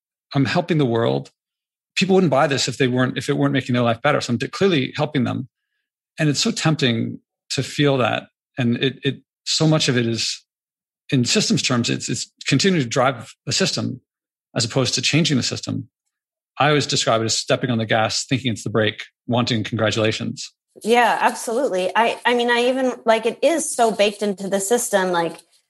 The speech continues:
Speaker 2: I think about even in law school, you know, everything was catered towards working at a big law firm. You know, it was really the path of least resistance. And the,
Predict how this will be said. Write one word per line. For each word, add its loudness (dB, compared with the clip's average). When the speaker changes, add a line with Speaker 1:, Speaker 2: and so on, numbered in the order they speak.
Speaker 2:
I 4
think -2
about 0
even -2
in 2
law 4
school, 0
you 2
know, 2
everything 2
was 2
catered 0
towards 2
working 0
at 4
a 4
big 2
law 4
firm. -8
You -6
know, -4
it -2
was -4
really 2
the 2
path -2
of -6
least -4
resistance. 0
And 0
the, -2